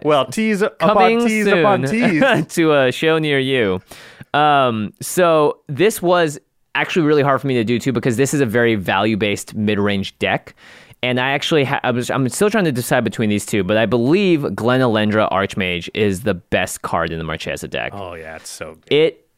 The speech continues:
Speaker 2: because Marchesa, so Marchesa gives our creatures dethrone. If they attack someone with the highest po-, uh, life total, it, you get a plus one, plus one counter on that creature. And anytime a creature with a plus one, plus one counter on it dies, it goes to your graveyard and then comes back at the beginning of the next, uh, end step. So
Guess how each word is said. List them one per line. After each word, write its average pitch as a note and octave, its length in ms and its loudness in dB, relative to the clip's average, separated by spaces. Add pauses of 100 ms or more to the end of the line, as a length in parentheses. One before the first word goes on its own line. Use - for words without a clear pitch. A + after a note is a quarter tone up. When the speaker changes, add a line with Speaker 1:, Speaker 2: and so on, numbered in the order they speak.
(160)
Speaker 2:
because G3 380 0
Marchesa, D3+ 640 2
so D3+ 140 -2
Marchesa D3+ 360 0
gives C3 160 0
our B2 140 2
creatures G#2 300 -2
dethrone. G#2 500 -2
If G2+ 80 -4
they G2 100 0
attack G2+ 360 -4
someone G#2+ 240 -2
with G2 80 -6
the G2 80 -2
highest F#2 260 -4
po-, - 240 -6
uh, G2+ 180 2
life B2 200 0
total, C3+ 320 2
it, G#2+ 240 -2
you A2 180 -2
get G#2+ 320 0
a G#2 60 0
plus - 260 -4
one, G#2 80 -2
plus G2 160 -4
one G2 80 -4
counter F#2+ 200 -4
on F#2 100 -4
that F2+ 100 -6
creature. C#3+ 460 0 (500)
And B2 160 -2
anytime C#3+ 320 0
a A#2+ 60 -2
creature A#2+ 180 0
with G#2+ 80 2
a G#2 60 2
plus A2+ 200 -2
one, A#2 60 -2
plus G2 160 -4
one G#2 80 -8
counter G2 180 -2
on F2+ 120 -2
it E2+ 100 -4
dies, E3 400 2
it A2+ 140 -6
goes A#2 200 2
to G#2+ 60 -2
your G2+ 60 0
graveyard B2+ 320 2
and G#2+ 80 -2
then G2+ 60 -4
comes G#2 200 -4
back E2+ 220 -4
at F#2 80 -10
the F#2+ 60 -8
beginning F2 260 -6
of E2 80 -6
the E2+ 80 -6
next, E2 240 -10 (140)
uh, F#2 220 -2
end F#2 160 -6
step. - 320 -8 (960)
So D3+ 680 2